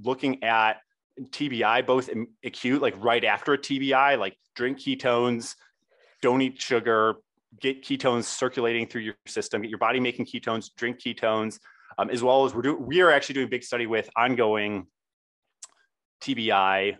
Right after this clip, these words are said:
uh, so chronic T B I, where people are doing keto diet and or having exogenous ketones, which is what Ketone I Q is, a ketone that's generated outside of your body,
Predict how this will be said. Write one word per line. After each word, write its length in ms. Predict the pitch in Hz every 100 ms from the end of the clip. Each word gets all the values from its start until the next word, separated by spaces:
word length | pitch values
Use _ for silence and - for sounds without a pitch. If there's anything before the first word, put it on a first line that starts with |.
| _
uh, 200 | 101 73
so 120 | -
chronic 380 | 113 127 120 113
T 140 | 123
B 120 | 110 101
I, 460 | 95 92 92 95 - _ _ _
where 580 | 110 110 107 101 98 98
people 220 | 95 120
are 60 | 104
doing 340 | 107 104 101
keto 280 | 98 113 101
diet 460 | 117 120 120 120 120 _ _ -
and 320 | 107 107 98
or 320 | - 104 104 101
having 460 | 113 104 98 98 98
exogenous 640 | 98 101 101 101 107 101
ketones, 480 | - 101 - 95 95
which 100 | 92
is 200 | - -
what 140 | 95 - -
Ketone 240 | 117 104
I 100 | 92
Q 260 | 82 104 92
is, 120 | 90
a 160 | 85 - _ _ - - -
ketone 300 | 113 - 95
that's 160 | 87
generated 420 | - 107 104 98 -
outside 360 | 107 - 107 98
of 60 |
your 100 | 95
body, 460 | 92 90 92 92